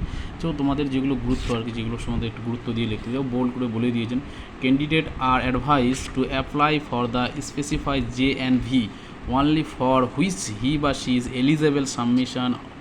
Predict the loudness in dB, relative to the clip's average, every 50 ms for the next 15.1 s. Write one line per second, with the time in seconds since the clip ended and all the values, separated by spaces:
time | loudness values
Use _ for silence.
0 | -16 -14 -10 -6 -4 -4 -4 -6 -8 -10 -12 -12 -12 -12 -12 -12 -6 0 4 4
1 | 4 4 4 4 4 4 6 4 4 2 2 2 0 -2 -2 0 2 2 2 4
2 | 2 2 0 0 -2 -4 0 0 0 0 0 -4 -6 -4 -2 -2 0 0 -2 0
3 | 0 2 2 4 4 2 0 -2 -6 -6 -4 -4 -4 -4 -6 -8 -8 -10 -12 -14
4 | -14 -16 -16 -16 -16 -10 -8 -6 -6 -2 0 0 2 4 4 4 4 2 2 2
5 | 2 0 0 -2 -4 -4 -4 -2 0 0 4 6 6 6 6 4 2 -2 -6 -2
6 | 0 2 2 4 4 2 2 2 0 0 0 0 0 0 -2 -4 -8 -12 -14 -12
7 | -10 -6 -4 -4 -4 -6 -8 -12 -14 -16 -12 -6 -4 -2 -2 -2 -2 -2 -4 -4
8 | -6 -8 -10 -10 -12 -12 -14 -16 -16 -16 -16 -16 -16 -16 -16 -16 -16 -14 -8 -6
9 | -2 0 2 2 2 2 0 -2 -4 -6 -6 -4 -2 -2 -2 -2 -2 0 -2 0
10 | 0 2 2 4 4 4 2 0 0 -2 -2 -6 -12 -16 -16 -16 -16 -16 -16 -14
11 | -14 -14 -14 -14 -12 -10 -4 0 2 2 2 2 0 -6 -8 -8 -8 -10 -12 -8
12 | -4 -2 0 0 2 2 0 0 0 0 0 0 0 0 0 0 0 2 2 2
13 | 2 2 0 -2 -4 -8 -12 -14 -16 -16 -16 -16 -16 -14 -14 -12 -12 -10 -8 -6
14 | -6 -6 -6 -8 -10 -10 -12 -14 -14 -14 -14 -14 -14 -14 -10 -6 -4 -4 -2 -2
15 | -2 -4